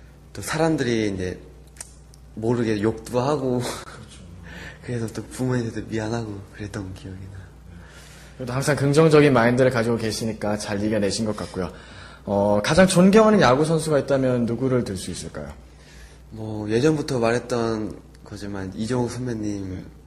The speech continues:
Speaker 1: 되게 우상으로 생각하고 있죠. 네.
Speaker 2: 뭐, 이유를 들자면 어떤 게 있을까요?
Speaker 1: 어, 아무래도 저랑 진짜 모든 면에서 저랑 비슷하기 때문에
Speaker 2: 네.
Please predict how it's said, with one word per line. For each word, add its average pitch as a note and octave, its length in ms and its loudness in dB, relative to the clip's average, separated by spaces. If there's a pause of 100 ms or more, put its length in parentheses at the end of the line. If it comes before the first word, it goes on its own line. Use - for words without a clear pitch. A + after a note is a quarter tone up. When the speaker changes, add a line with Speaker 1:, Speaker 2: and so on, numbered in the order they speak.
(300)
Speaker 1:
되게 F#2 380 -10 (1200)
우상으로 G#2+ 440 -4
생각하고 A2 460 -10
있죠. F2 180 -16 (180)
네. F2+ 60 -16 (1300)
Speaker 2:
뭐, C3+ 320 -10
이유를 E3+ 280 -6
들자면 A#2 520 -8
어떤 G#2 260 -10
게 F#2 140 -8
있을까요? D#2 380 -16 (540)
Speaker 1:
어, F#2+ 380 -10 (280)
아무래도 A#2+ 420 -2
저랑 A#2+ 540 -2 (1040)
진짜 G#2+ 160 -8
모든 C#3 360 0
면에서 A#2 840 -4
저랑 G#2+ 380 -8
비슷하기 A2+ 480 -8
때문에 F#2 240 -8
Speaker 2:
네. F2+ 260 -10